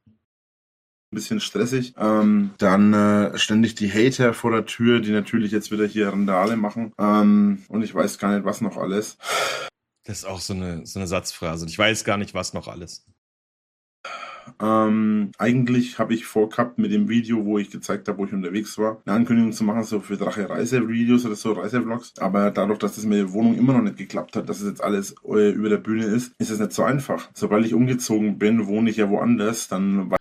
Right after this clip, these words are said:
Speaker 2: Ja, das, das macht Sinn. Also, sobald du umgezogen bist, wohnst du woanders. Macht Sinn.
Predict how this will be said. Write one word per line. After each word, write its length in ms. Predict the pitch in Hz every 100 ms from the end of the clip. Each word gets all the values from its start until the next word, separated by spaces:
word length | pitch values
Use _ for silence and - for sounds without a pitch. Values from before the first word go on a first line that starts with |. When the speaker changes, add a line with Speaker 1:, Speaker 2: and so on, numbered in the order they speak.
| _ _ _
Speaker 2:
Ja, 340 | - 143 170
das, 120 | 165 151 151
das 140 | 139
macht 220 | 151 160
Sinn. 240 | 165 190 139
Also, 160 | 120
sobald 240 | 120 131 127
du 40 |
umgezogen 600 | 139 135 151 - 165 170
bist, 200 | 175 120
wohnst 320 | 123 139 -
du 120 | 170 170
woanders. 480 | 190 196 123 90
Macht 180 | 107 120
Sinn. 360 | 147 160 -